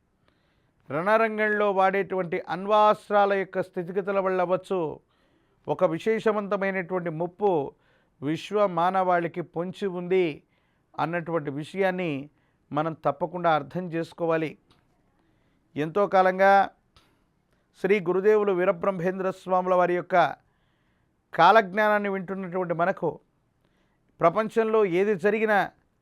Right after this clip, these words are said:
శ్రీ గురుదేవులు కాలజ్ఞానంలో చెప్పారు,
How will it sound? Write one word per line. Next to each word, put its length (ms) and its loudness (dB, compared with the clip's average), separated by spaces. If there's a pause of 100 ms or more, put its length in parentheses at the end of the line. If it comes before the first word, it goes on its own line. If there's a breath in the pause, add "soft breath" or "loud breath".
(480)
శ్రీ 220 0
గురుదేవులు 540 0
కాలజ్ఞానంలో 880 0
చెప్పారు, 880 0